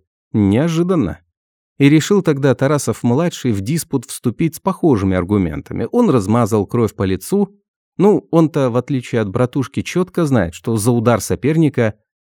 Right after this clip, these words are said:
не владеющего шайбой, сразу удаление светит. А если до крови, то и все десять минут должен судья дать. Пять-то уж точно. Размазал Юра кровь, размазал Юра кровь,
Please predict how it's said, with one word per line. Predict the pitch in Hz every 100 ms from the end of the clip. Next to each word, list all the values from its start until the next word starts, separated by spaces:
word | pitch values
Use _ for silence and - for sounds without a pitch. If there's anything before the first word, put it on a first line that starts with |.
| _
не | 156
владеющего | 160 160 110 92 - 95
шайбой, | 98 180 170 120
сразу | - 110 160 143
удаление | 139 107 110 92 87
светит. | - 87 - - _ _ _ _ _
А | - 113
если | 120 117 - 98
до | 95
крови, | - 90 85 143 131
то | - 90
и | 85 76 95
все | - 107
десять | 98 117 117 160
минут | 190 220 117
должен | 110 92 104 -
судья | 110 101 90
дать. | 92 92 - _ _ _ _ _ _
Пять-то | 90 85 - 113
уж | 113 -
точно. | - 190 - - - - _ _ _ _ -
Размазал | 127 156 190 202 165 127
Юра | 107 98 90
кровь, | - 147 190 - _ _ _ _ -
размазал | 110 143 143 135 95 95
Юра | 92 123 98
кровь, | 87 143 180 -